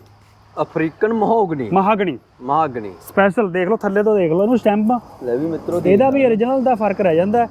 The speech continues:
Speaker 1: ਠੀਕ
Speaker 2: ਤੁਸੀਂ
Speaker 1: ਹੈ।
Speaker 2: ਦੇਖ ਸਕਦੇ ਹੋ, ਇਹ ਲਾਲ ਜਿਹੜੀ ਇਹਦੀ ਲ-, ਅਸਲੀ ਪਹਿਚਾਣ ਹੈ,
Speaker 1: ਹੂੰ।
Speaker 2: ਇਹ ਤਣਾ ਲਾਲ ਹੁੰਦਾ ਹੈ।
Speaker 1: ਦਿਖਾ ਦੇ ਹਰਦੇਵ, ਕਲਰ ਦਿਖਾ ਦੇ ਬਈ, ਦੇਖ ਲੈ, ਕਲਰ ਇਹਦਾ ਇਹੋ ਜਿਹਾ ਰਹੂਗਾ ਨਾ ਜੀ।
Speaker 2: ਬਾਕੀ ਇਹਨੂੰ ਚੈੱਕ ਕਰੋ ਤੁਸੀਂ,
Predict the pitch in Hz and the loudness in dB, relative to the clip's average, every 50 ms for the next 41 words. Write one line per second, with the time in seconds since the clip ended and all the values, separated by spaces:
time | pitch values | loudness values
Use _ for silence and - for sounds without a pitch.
0 | - - - - - 160 143 175 156 170 214 226 196 190 180 165 170 180 190 190 | -6 -14 -18 -10 -8 -4 -2 0 2 2 4 4 4 2 2 2 2 0 0 0
1 | 196 202 226 247 254 254 233 214 196 180 175 180 196 208 226 233 196 220 240 247 | 0 0 0 0 0 0 2 2 2 2 2 2 0 0 -2 -2 -2 -2 -2 0
2 | 269 262 254 262 285 269 254 233 220 208 180 - 208 214 214 202 214 190 185 - | 0 0 0 0 0 0 0 0 0 0 0 0 0 0 0 2 0 0 0 0
3 | 202 190 190 190 190 196 196 196 196 220 277 277 139 139 139 135 131 127 120 - | 0 0 2 2 0 0 0 0 0 0 -2 -4 -6 -8 -6 -6 -6 -8 -6 -2
4 | 208 214 208 - 220 208 214 214 220 226 214 196 190 196 196 185 180 165 147 147 | -2 -2 0 0 0 0 0 0 -2 0 0 0 0 2 0 0 -2 -2 -2 -2
5 | 135 123 - - - _ - - 139 147 147 202 214 208 165 139 123 120 131 165 | -2 -2 -6 -10 -20 _ -16 -4 -4 -2 2 2 0 0 0 -4 -4 -2 -2 -2
6 | 190 190 180 156 147 147 143 143 147 151 190 196 180 156 127 117 123 127 135 131 | 0 0 0 0 0 0 0 0 0 0 0 0 2 2 2 0 0 0 2 0
7 | 123 117 123 160 170 - 170 160 160 160 180 202 208 190 180 175 170 170 175 180 | 2 2 0 0 0 0 2 2 2 2 2 2 4 2 2 2 0 0 0 0
8 | 180 170 160 147 123 107 110 127 175 208 - 185 185 185 - 254 254 269 294 233 | 2 0 0 -2 -4 -4 -2 0 0 2 4 4 2 2 0 -2 -2 -2 -2 0
9 | 262 233 220 - - 220 208 208 196 220 202 220 262 269 254 | 0 -2 -2 0 -2 -2 0 0 -2 -2 0 0 0 0 -2